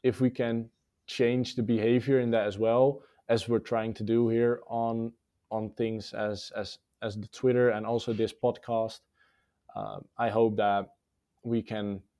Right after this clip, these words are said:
get more of that energy openness within people so that they can access that creative energy and everybody can see that they can build whatever they want. And, like, the, the world would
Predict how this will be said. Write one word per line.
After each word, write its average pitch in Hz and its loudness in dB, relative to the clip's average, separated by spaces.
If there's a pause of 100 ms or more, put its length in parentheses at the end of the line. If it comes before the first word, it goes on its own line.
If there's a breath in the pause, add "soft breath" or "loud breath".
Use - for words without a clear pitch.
(720)
get 117 2
more 120 2
of 107 0
that 110 -2 (540)
energy 113 -2 (920)
openness 143 4
within 127 4
people 127 -2
so 113 0
that 107 -2
they 107 0
can 104 -10
access 117 -2
that 107 -4
creative 110 0
energy 107 -6
and 104 -8 (680)
everybody 107 0
can 101 -8
see 101 -4
that 95 -4 (260)
they 101 -2
can 101 -10 (360)
build 107 0
whatever 104 -2
they 104 -2
want. 104 -6
And, 52 -12 (420)
like, 110 -2
the, 117 2
the 120 0
world 131 4
would 110 0